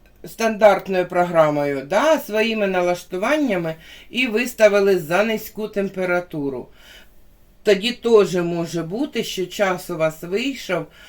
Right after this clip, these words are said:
а, а ви, намагаючись убезпечити себе від того, щоб воно пригоріло, воно у вас просто не доготується. Або ж навпаки,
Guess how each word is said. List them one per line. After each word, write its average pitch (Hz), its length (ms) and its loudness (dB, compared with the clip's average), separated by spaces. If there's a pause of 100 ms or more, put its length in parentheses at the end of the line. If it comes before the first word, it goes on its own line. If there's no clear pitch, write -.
(320)
а, 160 560 2
а 180 120 0
ви, 196 400 2 (320)
намагаючись 196 960 4
убезпечити 185 880 -2
себе 170 420 -4
від 160 240 -10
того, 180 300 -2
щоб 165 280 -8
воно 160 280 -8
пригоріло, 190 800 -4 (300)
воно 180 260 -2
у 185 80 0
вас 180 200 -2
просто 214 520 0
не 160 340 0
доготується. 160 1080 -6 (1400)
Або 285 320 2
ж 285 80 -2
навпаки, 269 840 -2